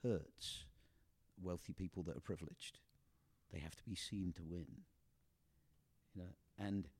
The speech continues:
it undermines the work ethic. They don't have to make it happen, like the, you know, the, the, the blue-collar kid. All right? The greatest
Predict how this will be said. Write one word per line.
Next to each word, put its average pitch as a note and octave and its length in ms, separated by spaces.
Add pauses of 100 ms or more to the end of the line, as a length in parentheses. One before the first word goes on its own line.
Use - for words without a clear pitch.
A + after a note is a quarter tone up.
(1300)
it G#2+ 100
undermines A#2 720
the G2+ 100
work A#2+ 340
ethic. - 300 (260)
They G2 60
don't F#2 180 (180)
have - 320
to F#2+ 80
make F2 320
it - 100
happen, D#2+ 320 (840)
like E2+ 360 (800)
the, E2+ 80
you E2+ 120
know, D2+ 160
the, D2+ 380
the, E2 320
the F2+ 80
blue-collar F#2+ 400
kid. - 200 (680)
All G2 80
right? F#2+ 120 (760)
The A#2+ 100
greatest C#3 800